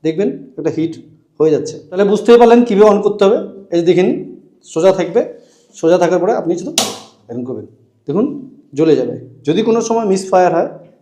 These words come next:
আপনারা আরেকবার বন্ধ করবেন চাপ দিয়ে, দ্বিতীয়বার করবেন,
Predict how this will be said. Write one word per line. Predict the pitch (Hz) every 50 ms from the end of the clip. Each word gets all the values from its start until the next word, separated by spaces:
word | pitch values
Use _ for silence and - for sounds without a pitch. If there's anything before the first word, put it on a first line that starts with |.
| _ _ -
আপনারা | 156 156 175 170 175 170
আরেকবার | 156 151 156 151 165 160
বন্ধ | 151 139 139 151 156 -
করবেন | 160 156 175 -
চাপ | - 147 135 123
দিয়ে, | 110 131 151 220 - - _ _ _ _ _ _ _ _
দ্বিতীয়বার | - 131 131 165 160 156 156 156
করবেন, | 160 156 156 180